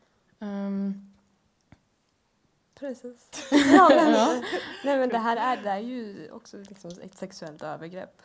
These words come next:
Speaker 1: Ja, men
Speaker 2: Ja.
Speaker 1: precis.
Speaker 2: Det är
Speaker 1: Ja. Så, och då tänker jag liksom också där, ehm, ja, men hur, hur ska lärare liksom ku-, kunna,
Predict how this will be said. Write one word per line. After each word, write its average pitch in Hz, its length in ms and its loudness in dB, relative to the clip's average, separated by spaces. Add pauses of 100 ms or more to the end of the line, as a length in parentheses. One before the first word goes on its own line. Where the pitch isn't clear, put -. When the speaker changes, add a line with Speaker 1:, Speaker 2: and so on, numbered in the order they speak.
(160)
Speaker 1:
Ja, 240 180 2
men 202 140 -2
Speaker 2:
Ja. - 40 -14
Speaker 1:
precis. - 480 -10 (180)
Speaker 2:
Det - 80 -20
är - 180 -18 (360)
Speaker 1:
Ja. - 240 -4 (560)
Så, - 280 -6
och 202 500 0
då 220 160 -6
tänker 240 240 -2
jag 208 80 -2
liksom 202 220 -6
också 208 200 -8
där, 190 280 -4 (420)
ehm, 190 600 0 (420)
ja, 220 80 -4
men 214 140 2
hur, 220 260 -2
hur 214 140 -4
ska 277 420 2
lärare 196 560 0
liksom 196 280 -6
ku-, - 180 -12
kunna, 185 420 -4